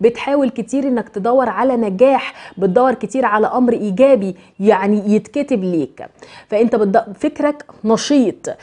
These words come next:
بتدور كتير على كسب مالي، بتدور كتير على نجاح مهني، بتدور كتير على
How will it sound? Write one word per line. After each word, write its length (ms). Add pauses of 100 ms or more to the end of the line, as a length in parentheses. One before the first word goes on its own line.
(200)
بتدور 320
كتير 280
على 200
كسب 320
مالي، 360
بتدور 300
كتير 300
على 180
نجاح 300
مهني، 280
بتدور 240
كتير 280
على 240